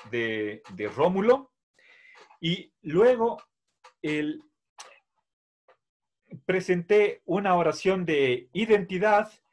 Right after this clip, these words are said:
entre, eh, Cervantes y el autor de Don Quijote. El, esta, eh, el análisis de esta segunda oración,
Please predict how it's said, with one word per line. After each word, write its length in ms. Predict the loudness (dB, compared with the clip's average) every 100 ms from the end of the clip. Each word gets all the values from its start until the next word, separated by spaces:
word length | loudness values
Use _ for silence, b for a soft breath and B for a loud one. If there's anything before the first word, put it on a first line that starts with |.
| _ _ _
entre, 720 | -4 -4 -2 0 0 0 -6 _ _ _ -6
eh, 220 | -2 -2
Cervantes 1000 | -2 -2 2 0 0 2 2 2 -4 _
y 500 | -6 -2 -2 -4 -8 -6
el 140 | -2
autor 400 | 0 0 0 0
de 80 | 0
Don 180 | -2 -2
Quijote. 560 | -4 -10 -10 -12 _ _ _ _ _ _ b b b b b _ _ _
El, 380 | -6 -4 -4 -4
esta, 880 | 0 0 2 2 4 4 2 -2 -10 -8
eh, 400 | -4 -4 -8 _ _ _ _ _ _ _
el 180 | -4 0
análisis 540 | 0 0 -4 -4 -8 -4
de 80 |
esta 180 | -2 -2
segunda 360 | -4 -4 0 0
oración, 600 | 0 -2 -2 -4 -6